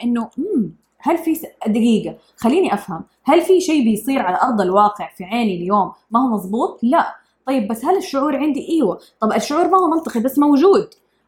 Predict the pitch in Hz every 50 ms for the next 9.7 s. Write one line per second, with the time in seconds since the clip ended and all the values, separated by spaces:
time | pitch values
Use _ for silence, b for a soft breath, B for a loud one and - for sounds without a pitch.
0 | _ - - 285 - - 285 277 208 - - - - 254 254 240 226 226 220 240
1 | 226 - - 220 226 277 330 - - - 294 254 226 285 277 269 208 196 185 175
2 | - 233 226 - 285 285 285 294 262 - 240 214 202 - 240 233 214 202 233 240
3 | 226 208 185 170 220 214 170 185 190 - - 196 233 302 381 - _ _ _ _
4 | _ _ _ _ _ _ _ _ - 226 226 - 190 175 170 165 - _ _ _
5 | _ _ _ _ _ _ _ - 247 254 214 - - - _ - 269 311 - -
6 | - 277 240 - - 247 254 285 - - - 240 254 240 - 233 214 - - -
7 | - 220 220 226 - 349 415 - - _ _ _ _ _ _ - 294 311 302 -
8 | - 277 233 208 202 - - - - - - 262 240 220 220 226 254 285 311 294
9 | 277 254 226 220 220 214 214 - - 165 - - _